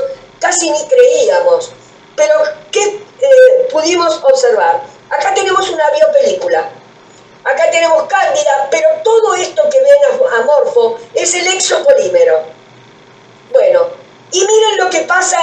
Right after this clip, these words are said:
en esta otra fotografía. Es la biopelícula sin el exopolímero debido a la actividad de la clindamicina. Es decir, que como la desnudó a la cándida, la dejó can-, a la cándida sola, le sacó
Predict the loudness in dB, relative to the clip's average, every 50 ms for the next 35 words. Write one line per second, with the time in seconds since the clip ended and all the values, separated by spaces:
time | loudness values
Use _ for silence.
0 | 0 0 0 0 -2 -2 -2 -2 0 2 2 0 0 -2 -2 -2 0 -2 0 0
1 | 0 0 0 0 -2 -4 -6 -4 -2 0 0 -2 -2 -8 -14 -20 -20 -10 _ -2
2 | -2 0 2 2 0 0 2 2 2 2 2 0 -2 -2 -2 -4 -4 -2 -2 -2
3 | 0 0 0 -2 -4 -6 -10 -8 -6 -6 -2 -2 -2 0 0 2 2 2 2 2
4 | 0 0 0 2 2 2 2 0 0 0 0 2 2 2 0 -2 -6 -10 -16 -20
5 | -20 -20 -20 -20 -12 -8 -4 -4 -2 -2 -2 -2 -2 0 0 0 0 0 0 0
6 | 2 2 2 0 0 -2 -4 -6 -4 -2 -2 0 0 0 0 0 -2 -2 -2 2
7 | 2 2 2 2 0 0 -2 -4 -2 -2 -2 0 0 0 0 2 2 2 2 2
8 | 0 0 -2 -4 -6 -4 -4 -4 -2 0 0 -2 -2 -2 -2 -2 -2 -2 -2 0
9 | -2 0 0 0 2 4 4 4 4 4 4 4 4 4 4 2 0 0 0 -2
10 | 0 0 2 0 0 -2 -6 -10 -16 -20 -20 -6 -2 0 0 2 0 0 0 0
11 | 0 0 -2 -2 -4 -2 -2 0 0 2 2 2 0 2 0 0 -2 -2 -6 -8
12 | -4 -4 -2 -2 0 -2 -2 0 2 2 2 2 0 0 -2 0 0 0 0 0
13 | 0 2 2 2 2 2 0 -2 -4 -6 -10 -18 -20 -18 -4 -2 0 0 2 0
14 | 0 0 0 0 0 0